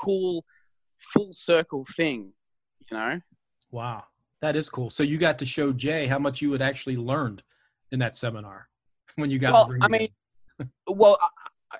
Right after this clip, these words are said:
Speaker 1: I'm sure he, he didn't, he, he wouldn't have remembered me from that seminar. Absolutely not. And I can't remember. I'm sure I did mention it to him. Um, but it's just like, it was just a really cool little moment.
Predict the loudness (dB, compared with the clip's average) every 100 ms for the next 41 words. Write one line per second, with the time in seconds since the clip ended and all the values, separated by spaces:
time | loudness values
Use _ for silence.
0 | 0 2 2 6 8 8 2 -8 -8 -6
1 | -6 -6 -8 -6 -2 0 2 0 0 -2
2 | 2 0 0 -4 -4 -2 -4 -6 -6 -2
3 | -2 -2 -4 -2 -2 -2 -2 -2 -4 -6
4 | -6 -4 -2 0 0 2 2 2 -4 -8
5 | -6 -6 -6 -10 _ _ _ _ _ -12
6 | -6 -4 -4 -2 0 0 -2 -8 -8 -8
7 | -8 -10 -10 -10 -10 -10 -10 -14 -18 _
8 | _ _ _ _ _ _ _ _ _ 0
9 | 2 2 0 -8 _ _ _ _ _ _
10 | _ 0 2 4 0 4 4 4 2 2
11 | 2 -2 2 2 2 0 2 2 2 2
12 | 0